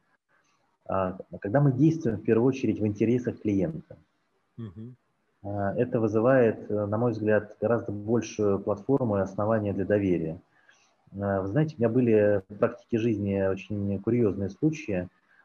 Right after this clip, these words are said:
Speaker 1: а, когда сотрудники, а, отделов продаж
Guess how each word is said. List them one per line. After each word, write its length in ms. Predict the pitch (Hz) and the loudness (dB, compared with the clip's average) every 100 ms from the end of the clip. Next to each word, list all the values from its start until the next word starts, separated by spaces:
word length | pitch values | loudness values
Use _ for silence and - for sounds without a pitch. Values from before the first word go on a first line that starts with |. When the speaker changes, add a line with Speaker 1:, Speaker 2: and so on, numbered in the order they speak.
| - | -12
Speaker 1:
а, 260 | 92 92 92 | -6 -6 -4
когда 360 | 104 98 104 98 | -4 -2 0 0
сотрудники, 920 | 107 101 110 98 95 104 92 90 87 - _ _ _ _ - - _ - | -4 -2 -4 -2 -8 -6 -4 -4 -6 -12 _ _ _ _ -20 -20 _ -12
а, 680 | 107 101 98 98 95 95 95 | -4 0 2 2 0 0 0
отделов 400 | 101 110 101 98 | 2 4 4 2
продаж 460 | 107 104 139 139 | 0 2 2 0